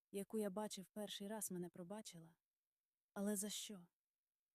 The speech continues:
Я не міг зрозуміти, що зі мною відбувається. Із заціпеніння вивели веселі голоси дітей.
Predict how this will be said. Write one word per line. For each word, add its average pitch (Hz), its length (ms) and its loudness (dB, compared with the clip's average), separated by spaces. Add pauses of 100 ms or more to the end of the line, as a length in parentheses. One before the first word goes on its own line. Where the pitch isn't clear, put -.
(400)
Я 233 200 6
не 254 120 12
міг 254 200 10
зрозуміти, 240 640 4
що 196 200 0
зі 185 140 2
мною 185 260 4
відбувається. 170 800 -6 (520)
Із 202 120 2
заціпеніння 208 720 4
вивели 185 420 4
веселі 196 440 2
голоси 180 420 0
дітей. 175 480 -6